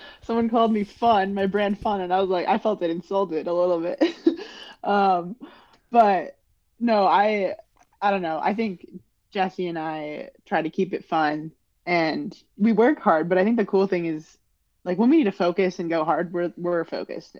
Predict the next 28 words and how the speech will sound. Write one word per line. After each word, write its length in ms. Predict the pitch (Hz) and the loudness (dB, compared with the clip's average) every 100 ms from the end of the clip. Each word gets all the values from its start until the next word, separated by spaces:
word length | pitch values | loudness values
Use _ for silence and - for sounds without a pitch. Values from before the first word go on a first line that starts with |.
| - | -12
and 280 | 170 151 - | -8 -8 -4
we're 160 | 175 | 0
doing 220 | 170 156 147 | 0 0 -2
what 80 | |
we 100 | 147 | -4
need 140 | 151 - | -4 -2
to. 120 | 147 | 0
But, 160 | 175 202 | 2 4
like, 280 | 196 202 - | 2 0 -4
half 220 | - 269 | 0 2
the 60 | 294 | 4
time 160 | 294 | 4
in 60 | 277 | 4
the 60 | 226 | 2
gym, 260 | 196 208 | 2 2
we're, 100 | 220 | 2
like, 220 | 220 185 | 0 0
dancing 420 | 165 170 196 175 151 | -2 -2 -2 -2 -4
between 340 | 151 160 - | -6 -8 -10
sets 300 | - - - | -8 -8 -6
or, 80 | 170 | -2
like, 300 | 165 156 - _ _ _ - | -2 -2 -10 _ _ _ -2
doing 260 | 196 190 165 | 0 2 0
nonsense 680 | 160 170 - - - - | 0 0 -4 -8 -8 -6
or 260 | 156 135 - - _ _ _ _ _ 170 | -4 -4 -6 -12 _ _ _ _ _ 2
I 100 | 175 | 2
don't 140 | 151 | 2
know. 240 | 131 - | 0 -4